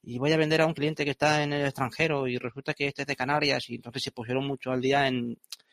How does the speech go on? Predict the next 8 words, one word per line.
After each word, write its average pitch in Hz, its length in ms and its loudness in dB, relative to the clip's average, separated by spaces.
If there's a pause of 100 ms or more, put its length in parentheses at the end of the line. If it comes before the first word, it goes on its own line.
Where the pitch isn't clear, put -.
(320)
en, 113 520 -4
en 110 340 -6
dar 127 200 8
respuesta 151 720 8
a 127 120 2
ese 135 180 2
tipo 139 260 2
de, 139 480 4